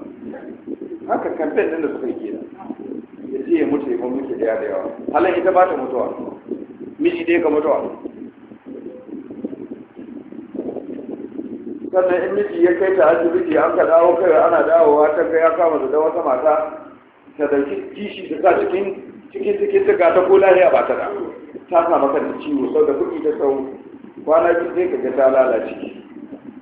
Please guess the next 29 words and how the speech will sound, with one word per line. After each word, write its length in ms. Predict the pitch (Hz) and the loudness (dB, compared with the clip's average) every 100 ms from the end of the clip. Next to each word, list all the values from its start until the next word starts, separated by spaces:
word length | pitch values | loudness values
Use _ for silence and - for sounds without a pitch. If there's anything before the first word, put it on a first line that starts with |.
| - - - - 143 | -20 -20 -20 -10 -4
In 80 | 170 | -2
miji 200 | 170 160 | -2 2
ba 160 | 147 | 2
mai 140 | 139 139 | 2 0
hankuli 380 | 139 151 165 156 | -2 -2 -4 0
na 160 | 139 | 0
ba, 120 | 135 | 0
sai 160 | 156 151 | -2 -4
ya 80 | 101 | -4
ce 320 | 123 120 - - | -6 -6 -8 -8
shi 180 | 147 151 | -6 -2
ga 100 | 143 | -2
ya 260 | 131 135 | 0 0
da 200 | 135 120 | -2 -4
dali, 540 | 120 131 131 123 127 - - - - - - _ _ _ _ _ - - _ _ - - - - 127 | -4 -4 -4 -6 -12 -14 -18 -18 -20 -20 -20 _ _ _ _ _ -20 -20 _ _ -20 -20 -20 -20 -10
sai 100 | 139 | -2
ya 100 | 139 113 | 0 2
rabe 140 | 110 | -2
da 60 | 110 | -4
ita. 220 | - - - - - - - _ _ _ _ - | -8 -14 -20 -20 -20 -20 -20 _ _ _ _ -14
Shi 180 | 139 151 | -6 -4
kenan 320 | 139 131 151 143 | -2 0 -2 -4
ta 60 | |
koma 520 | 113 135 131 117 - - - - | -4 -2 -2 -2 -6 -10 -16 -10
ta 60 | 113 | -6
yi 120 | 120 | -4
ta 60 | 139 | -2
yawon 340 | 139 135 123 - | 2 2 0 -4
sallah. 480 | 104 90 98 - | -8 -8 -10 -12